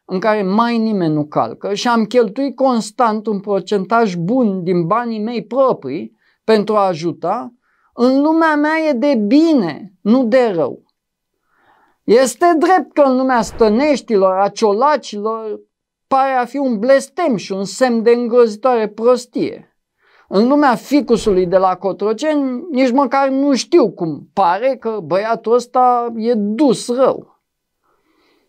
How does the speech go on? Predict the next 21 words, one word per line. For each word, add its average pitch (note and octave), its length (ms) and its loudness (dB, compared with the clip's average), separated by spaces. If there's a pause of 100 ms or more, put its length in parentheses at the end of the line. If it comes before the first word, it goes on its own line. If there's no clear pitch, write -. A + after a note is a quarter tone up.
(140)
Banii D#4+ 440 2
pe C#4+ 160 0
care B3 320 0
i-am C#4 240 2
nu-i D4 380 0
consider A#3 720 2
banii F#3+ 380 -2
mei. D#3 320 -12 (320)
Am A#3 320 0
tot B3 300 2
spus, - 800 -2
scris, - 720 0 (280)
că A#3+ 140 2
vreau C4 240 2
ca B3+ 140 0
toți C#4 360 0
banii C#4 260 0
mei B3+ 180 -4
să B3 100 -6
ajungă B3 380 0
într-un G#3 400 -4